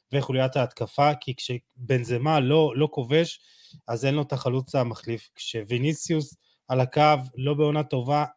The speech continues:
אין לו מחליף. אה, עדן עזר זה עדן עזר, מרקו אסנסיו זה מרקו אסנסיו, אין פשוט, אה, תחלופה. אה, כשאתה בונה על, אה,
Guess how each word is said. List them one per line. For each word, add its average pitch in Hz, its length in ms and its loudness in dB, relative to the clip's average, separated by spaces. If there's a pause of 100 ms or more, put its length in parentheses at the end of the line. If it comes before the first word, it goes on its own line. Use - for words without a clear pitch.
(140)
אין 143 120 2
לו 151 160 0
מחליף. 123 460 -6 (600)
אה, 123 720 2 (120)
עדן 151 220 4
עזר 135 400 4
זה 123 160 0
עדן 131 200 0
עזר, 131 500 0 (140)
מרקו 127 400 -2
אסנסיו 127 440 -6
זה 117 80 -10
מרקו 123 300 -6
אסנסיו, 135 520 -6 (540)
אין 160 180 2
פשוט, 147 420 -2
אה, 131 100 4
תחלופה. 147 640 0 (140)
אה, 123 720 -8
כשאתה 123 720 0
בונה 123 360 0
על, 143 140 2
אה, 127 120 0